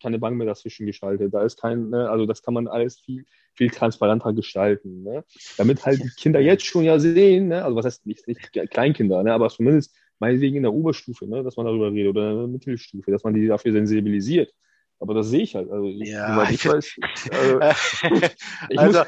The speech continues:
Speaker 1: ich muss mich ja selber noch darüber, also ich bin ja,
Speaker 2: Ja,
Speaker 1: ne,
Speaker 2: ja,
Speaker 1: selber
Speaker 2: ja.
Speaker 1: noch nicht dahingehend gebildet, ne?
Speaker 2: Ja.
Speaker 1: Aber <clears throat> das ist halt krass. Und das geht ja so, das meine ich ja, das geht halt so schnell alles jetzt voran, dass man das irgendwie auch,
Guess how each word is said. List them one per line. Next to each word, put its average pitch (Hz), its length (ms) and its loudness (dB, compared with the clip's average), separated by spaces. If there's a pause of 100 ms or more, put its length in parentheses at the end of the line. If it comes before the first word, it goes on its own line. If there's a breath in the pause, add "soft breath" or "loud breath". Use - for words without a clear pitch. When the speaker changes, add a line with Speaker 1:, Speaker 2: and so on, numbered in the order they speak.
Speaker 1:
ich 139 100 2
muss 202 160 4
mich 208 120 4
ja 196 100 2
selber 220 260 2
noch 135 120 -4
darüber, 117 360 -4
also 120 140 -10
ich - 120 -16
bin 151 120 -8
ja, 143 80 -6 (340)
Speaker 2:
Ja, 147 180 -4
Speaker 1:
ne, 147 280 -2
Speaker 2:
ja, - 0 -
Speaker 1:
selber 180 220 6
Speaker 2:
ja. - 20 4
Speaker 1:
noch 120 80 4
nicht 117 140 2
dahingehend 113 360 2
gebildet, 113 500 2
ne? 156 320 -4
Speaker 2:
Ja. - 500 -6 (200)
Speaker 1:
Aber 123 380 -2 (260)
<clears throat> - 600 -2
das 123 140 -6
ist 185 100 -6
halt 151 200 -6
krass. - 300 -18
Und 135 120 -10
das 127 140 -10
geht 180 120 -6
ja 170 80 0
so, 156 100 -8
das - 180 -12
meine 233 160 -6
ich 214 60 -10
ja, 131 60 -4
das 123 120 -8
geht 165 200 -8
halt 139 120 -8
so 208 140 -4
schnell - 340 -8
alles 139 340 -6
jetzt 143 180 -14
voran, 175 480 -6 (400 soft breath)
dass 120 140 -2
man 135 180 0
das - 160 -2
irgendwie 170 360 2
auch, 190 460 2